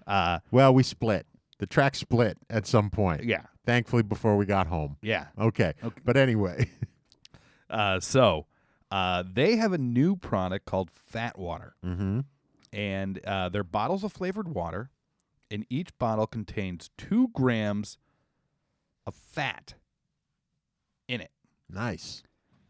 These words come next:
Speaker 1: Uh, so it, it's <clears throat> satisfying without the sugar.
Speaker 2: Mm-hmm.
Speaker 1: It's,
Speaker 2: That
Speaker 1: uh,
Speaker 2: is normally in water. All that sugar, that's, it's
Speaker 1: Well, it's
Speaker 2: satisfying.
Speaker 1: in, like, a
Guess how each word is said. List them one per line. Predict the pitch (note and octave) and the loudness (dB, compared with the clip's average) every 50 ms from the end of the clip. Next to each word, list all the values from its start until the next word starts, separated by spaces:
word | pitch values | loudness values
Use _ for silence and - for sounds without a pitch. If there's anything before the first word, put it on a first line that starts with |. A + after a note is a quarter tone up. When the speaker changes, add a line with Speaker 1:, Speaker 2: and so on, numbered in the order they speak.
| _ - | _ -10
Speaker 1:
Uh, | F#2 F2+ E2+ E2 E2 D#2+ | -6 -6 -4 -4 -6 -6
so | D#2+ - - A2 G2 F#2 F2+ F#2 F#2 | -8 -6 -4 -2 -2 0 0 -2 -4
it, | - G2+ G2+ G2 - _ - | -6 -6 -8 -8 -8 _ -10
it's | A2+ G#2+ F#2 - - - _ _ _ - | -8 -8 -8 -10 -14 -18 _ _ _ -10
<clears throat> | - - - - - - _ _ _ _ | -8 -8 -8 -8 -12 -16 _ _ _ _
satisfying | - - C3+ D3+ C#3 B2+ D3+ D#3 F#3+ B3 B3 - - - D#3 C#3 C3+ B2+ A#2+ B2+ D#3 D#3 - _ _ _ _ _ _ _ _ _ _ _ _ _ _ _ _ _ _ - | -18 -14 -14 -8 -2 0 2 2 4 2 0 0 0 0 0 2 2 2 0 -2 -4 -8 -12 _ _ _ _ _ _ _ _ _ _ _ _ _ _ _ _ _ _ -4
without | A2+ A2+ A#2 A#2+ C3 B2 - | -2 0 2 4 2 2 2
the | C#3+ | -2
sugar. | B2+ - - A2+ F#2 F2 D#2+ - - | -4 -2 -2 -2 -2 -4 -6 -10 -8
Speaker 2:
Mm-hmm. | F2 F2 E2+ D2+ F#2 G#2 B2 D3 D#3 - _ _ _ _ _ _ _ _ _ _ _ _ _ _ _ _ _ _ _ _ _ _ _ _ _ | -6 -6 -4 -2 -2 0 0 -2 -2 -6 _ _ _ _ _ _ _ _ _ _ _ _ _ _ _ _ _ _ _ _ _ _ _ _ _
Speaker 1:
It's, | G#2 G2 F2 - - - - - | -8 -8 -6 -8 -12 -18 -8 0
Speaker 2:
That | - A2+ A2+ A2+ | 2 4 6 6
Speaker 1:
uh, | A2 | 4
Speaker 2:
is | G2 A2+ | 4 6
normally | A2+ A2+ A#2+ B2+ B2 A#2 G#2+ G2+ F#2+ F#2 | 6 8 8 8 6 4 2 2 2 2
in | F2+ F2+ | 2 2
water. | F2+ F2 F2 E2 D2 B1+ D#2 - _ _ _ _ _ _ _ _ _ _ _ _ _ _ _ _ | 2 2 2 0 0 -2 -4 -8 _ _ _ _ _ _ _ _ _ _ _ _ _ _ _ _
All | - G2+ G#2+ A#2 | 4 6 6 6
that | A#2+ A#2 A2+ A2 | 6 4 0 0
sugar, | - - A#2 G2 A2 G#2+ | 0 0 0 2 2 2
that's, | G#2+ G#2+ G#2+ - | 0 0 -2 -2
it's | D#3+ - G#2+ B2 - - - | 0 0 0 -2 -2 2 6
Speaker 1:
Well, | - D3+ D3 C#3 C#3 C#3 | 8 10 10 10 10 8
it's | C3+ C#3 | 8 6
Speaker 2:
satisfying. | D#3+ D#3 D#3 D3+ D#3 | 6 6 6 6 6
Speaker 1:
in, | D3+ D3 C#3+ | 6 6 4
like, | C3 A#2+ A#2 G2+ - | 4 2 2 0 -2
a | B2 A2 | -4 -4